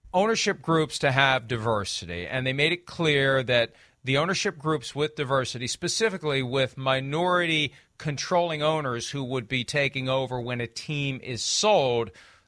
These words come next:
they will get special recognition or favor from the membership when it's time to get twenty-four people to vote in favor of the winning bid. You know, a couple of problems. One, money still drives this bus.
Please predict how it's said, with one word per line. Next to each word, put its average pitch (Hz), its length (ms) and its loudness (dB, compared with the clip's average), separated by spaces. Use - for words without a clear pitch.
they 139 200 2
will 143 200 0
get 127 320 0
special 127 880 -2
recognition 127 760 -4
or 110 80 -6
favor 123 560 0
from 120 220 -6
the 117 80 -4
membership 123 580 -4
when 120 100 -8
it's 110 120 -14
time 123 300 -2
to 107 60 -6
get 113 180 -6
twenty-four 123 420 -6
people 117 300 -8
to 113 40 -8
vote 107 220 -4
in - 60 -16
favor 104 480 -6
of 101 160 -8
the 104 80 -8
winning 98 360 -10
bid. 107 240 -6
You 143 80 -4
know, 127 80 -4
a 127 80 -18
couple 220 260 2
of - 80 -2
problems. 123 460 0
One, 139 540 2
money 196 380 4
still 170 280 2
drives 127 340 4
this 110 160 -8
bus. - 480 -4